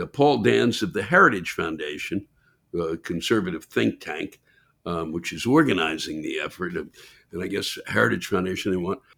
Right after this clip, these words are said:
they wanna go back to nineteen fifty-two. So um, the, what's, what I'm talking about here is the Heritage Foundation, a, a very conservative think tank,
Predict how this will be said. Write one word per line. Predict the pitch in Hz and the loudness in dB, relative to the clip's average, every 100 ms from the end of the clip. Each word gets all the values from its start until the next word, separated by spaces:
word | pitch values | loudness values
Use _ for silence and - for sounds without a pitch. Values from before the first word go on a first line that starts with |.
| _ | _
they | 92 | -2
wanna | 98 98 | 2 2
go | 90 | -2
back | 82 92 90 - | -4 -2 -2 -4
to | - - _ _ _ _ _ _ | -12 -14 _ _ _ _ _ _
nineteen | 98 95 92 - 80 | 2 2 -2 -6 -10
fifty-two. | - - 95 - 117 - 143 107 92 - _ _ _ - - - - - | -6 -4 -4 -6 -14 2 4 4 0 -4 _ _ _ -20 -20 -20 -20 -14
So | - 160 156 147 - - - _ - _ _ - | 6 12 12 10 4 -12 -20 _ -20 _ _ 4
um, | 110 113 117 - - | 8 8 4 -4 -8
the, | 123 110 120 | 0 0 6
what's, | 131 - - - | 4 4 -2 -2
what | 113 117 - 120 - | 2 2 0 -6 2
I'm | 107 | 2
talking | 104 135 107 | 4 2 4
about | 117 98 | 4 4
here | 101 101 | 4 2
is | 95 | 2
the | 101 | 0
Heritage | 110 135 120 107 | 4 6 6 2
Foundation, | - 98 92 87 85 85 - 101 73 - - | 0 0 0 0 -2 -2 0 0 -2 -10 -10
a, | 80 | -8
a | 73 - _ | -8 -18 _
very | 80 123 123 104 | 4 6 6 4
conservative | - 85 - 90 80 80 78 | -2 -8 -2 -2 -2 -8 -10
think | - 85 - | -6 -6 -6
tank, | - 92 107 | -6 -4 -4